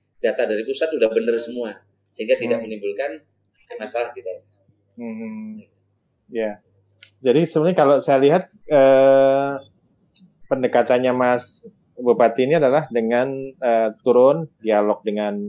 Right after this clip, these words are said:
Speaker 2: eh, birokrat yang memang tidak seragam pengetahuan dan juga teknologinya gitu.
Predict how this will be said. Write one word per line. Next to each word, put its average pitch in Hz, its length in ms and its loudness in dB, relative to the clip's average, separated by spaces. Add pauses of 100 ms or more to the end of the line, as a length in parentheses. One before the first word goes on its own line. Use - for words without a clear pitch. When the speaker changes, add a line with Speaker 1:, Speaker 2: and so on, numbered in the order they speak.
(840)
Speaker 2:
eh, 104 420 0
birokrat 107 480 0
yang 107 160 -4
memang 117 440 -6
tidak 120 260 -4
seragam 117 500 -2
pengetahuan 110 600 0
dan 107 160 -4
juga 107 340 -4
teknologinya 107 720 -6
gitu. 113 400 -6